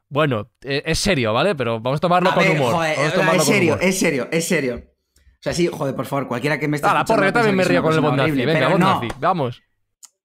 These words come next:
Speaker 2: A ver, eh, en el dos mil dieciséis Microsoft sacó un bot, eh, se llamaba Tai, que lo sacó, creo que era en Twitter. Y era un bot que en un primer momento era una maravillosa persona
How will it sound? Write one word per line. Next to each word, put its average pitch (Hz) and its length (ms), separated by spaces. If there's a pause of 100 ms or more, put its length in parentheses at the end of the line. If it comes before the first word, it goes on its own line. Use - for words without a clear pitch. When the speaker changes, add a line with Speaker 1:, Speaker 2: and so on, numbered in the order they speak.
(260)
Speaker 2:
A 180 140
ver, 156 420
eh, 165 760
en 165 60
el 170 80
dos 175 120
mil 208 100
dieciséis 233 440
Microsoft 214 460
sacó 202 480
un 196 500
bot, 233 380 (160)
eh, 156 320
se 147 80
llamaba 170 260
Tai, 214 400
que 147 100
lo 139 80
sacó, 214 600
creo 190 120
que 190 60
era 190 80
en 165 120
Twitter. 170 420 (500)
Y 175 560
era 165 160
un 185 80
bot 226 180
que 208 60
en 170 60
un 175 100
primer 175 240
momento 190 320
era 156 180
una 151 440
maravillosa 151 460
persona 220 580